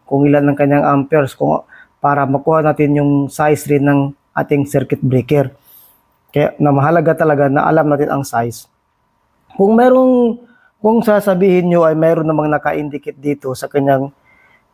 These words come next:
sa kanyang insulation, o wala na tayong problema dun. Ang example ko lang ito, ituturo ko sa inyo kung paano sukatin yung hindi nyo na makikita.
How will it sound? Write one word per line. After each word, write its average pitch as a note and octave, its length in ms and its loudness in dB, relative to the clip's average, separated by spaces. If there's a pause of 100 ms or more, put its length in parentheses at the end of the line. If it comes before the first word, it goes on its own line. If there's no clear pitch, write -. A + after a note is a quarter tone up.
(120)
sa - 160 -6
kanyang C3+ 800 0 (480)
insulation, C#3+ 720 0 (240)
o B2 160 0
wala F#3 160 4
na F3+ 160 0
tayong D#3 240 2
problema C#3 400 0
dun. D3 320 -2 (560)
Ang D3 320 0
example F#3 480 0
ko F#3 80 2
lang E3+ 160 0
ito, C#3+ 320 0
ituturo D#3 400 -2
ko D3+ 80 -8
sa D3+ 160 -4
inyo C#3+ 160 -4
kung C3+ 320 -4 (160)
paano D3 400 -2
sukatin C#3+ 560 0
yung A3+ 240 4
hindi E3+ 240 0
nyo D#3 160 -2
na D3+ 160 0
makikita. C#3 640 -6